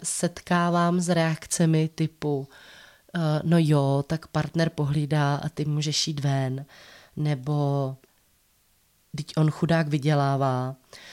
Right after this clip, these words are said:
ten to musí mít náročné." Já si vzpomínám například i z našeho života, kdy, eh, moje starší tehdy kolegyně, tak, eh, já jsem, já jsem, eh, rodič, který pracuje,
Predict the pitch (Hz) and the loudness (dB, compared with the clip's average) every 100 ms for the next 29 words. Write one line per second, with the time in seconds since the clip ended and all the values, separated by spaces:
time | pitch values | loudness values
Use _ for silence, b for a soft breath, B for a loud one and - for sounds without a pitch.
0 | B - 147 143 156 143 156 160 170 160 | B -6 -4 0 0 0 0 0 2 2
1 | 147 143 - - 131 135 156 151 - - | 2 0 -2 -2 -4 -6 -2 -2 -2 -4
2 | 156 - - 160 160 165 170 156 - - | -4 -6 -2 0 2 2 0 -2 -4 -4
3 | 165 180 180 165 - 160 147 170 B B | -4 0 2 2 0 -2 -2 -4 B B
4 | B B B 165 170 160 160 156 160 170 | B B B -2 2 2 0 -2 0 0
5 | 170 175 170 165 175 170 165 165 170 - | 0 0 -4 -4 -4 -2 0 0 0 -2
6 | 165 151 - 160 180 165 196 - 180 156 | -2 0 -2 -2 -2 0 0 2 2 2
7 | 156 147 127 135 220 - B B B B | 0 0 -2 -4 -8 -12 B B B B
8 | - 151 - - 165 160 160 156 156 156 | -4 -4 -4 -2 2 4 4 2 0 -4
9 | - - - _ _ _ - 175 165 - | -8 -14 -20 _ _ _ -2 0 2 2
10 | 180 180 - 165 160 - 185 180 170 170 | 4 2 0 -2 -2 2 2 2 2 0
11 | 170 165 160 175 - 170 170 - 175 170 | 0 0 -2 -2 -2 0 -2 -2 0 2
12 | 175 165 B B B _ 151 131 - 185 | 0 -4 B B B _ -2 -2 -2 2
13 | 185 175 170 | 4 4 0